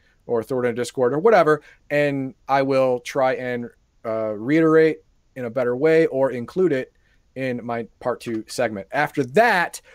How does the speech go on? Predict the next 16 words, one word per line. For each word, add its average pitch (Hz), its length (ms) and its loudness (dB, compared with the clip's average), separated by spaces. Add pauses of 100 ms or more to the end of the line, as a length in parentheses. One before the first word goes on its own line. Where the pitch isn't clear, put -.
(140)
we're 147 100 -2
gonna 151 120 0
go 147 180 4
into 139 100 0
character 143 320 0
generation, 135 600 -2
where 143 140 0
I 147 120 0
will 156 140 0
make 185 300 -4
a 175 80 -4
character 180 420 -2
on 151 100 0
screen 170 280 -8
for 226 240 4
you, 147 240 2